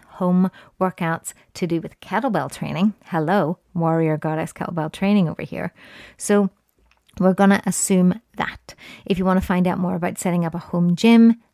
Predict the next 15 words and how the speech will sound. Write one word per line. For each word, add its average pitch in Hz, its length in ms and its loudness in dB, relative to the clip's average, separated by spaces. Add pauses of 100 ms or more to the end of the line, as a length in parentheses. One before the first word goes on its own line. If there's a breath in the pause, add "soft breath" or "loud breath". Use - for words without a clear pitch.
that's 302 280 -4
a 269 60 0
whole 233 160 0
different 208 300 -4
podcast 165 560 -8 (320 loud breath)
because 170 320 -6
we're 185 220 2
not 190 280 0
really 175 300 0
in 170 160 0
the 151 160 -4 (120)
home 180 360 2
gym 165 340 -2 (480)
business, - 640 -10
right? 196 300 -6